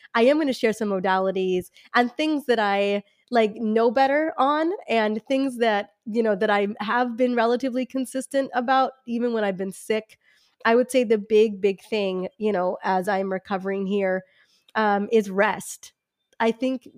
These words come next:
we, we underestimate the power of rest. Uh,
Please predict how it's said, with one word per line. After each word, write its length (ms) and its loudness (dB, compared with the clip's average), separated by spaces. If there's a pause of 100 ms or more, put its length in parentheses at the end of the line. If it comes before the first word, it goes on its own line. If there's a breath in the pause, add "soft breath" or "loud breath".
we, 480 -4
we 260 -4
underestimate 840 -2
the 60 -10
power 680 0
of 180 -8
rest. 580 -8 (480 soft breath)
Uh, 180 2